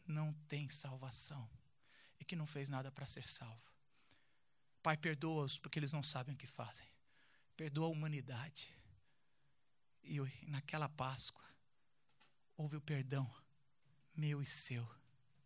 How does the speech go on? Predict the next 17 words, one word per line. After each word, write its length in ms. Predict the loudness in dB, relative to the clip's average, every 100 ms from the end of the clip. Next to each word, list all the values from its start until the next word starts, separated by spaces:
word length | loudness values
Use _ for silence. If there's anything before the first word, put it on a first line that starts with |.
| -20 -20 -20 -20 -20 -20 -8
E 60 | -2
nós 420 | 2 4 4 4
somos 580 | 4 2 2 0 0 -2
livres. 1000 | -2 0 0 -2 -4 -4 -2 -2 -2 -8 -16 -20 -20 -20 -20 -20 -20 -20 -20 -20 -20 -4
Então, 160 | 2 4
quando 260 | 4 0 2
nós 280 | 2 2
olhamos 360 | 0 0 0 0
esse 220 | -2 -4
quadro, 580 | -4 4 6 6 2 -8 -12 -20 -20 -20 -20 -20 -20 -20 -20 _ -20 -20 -20 -20 -20 -4
por 60 | 0
um 100 | 4
lado, 260 | 4 2
nós 180 | 2 2
somos 280 | 2 2 0
culpados, 560 | 0 -4 -2 2 4 4
sim. 180 | 2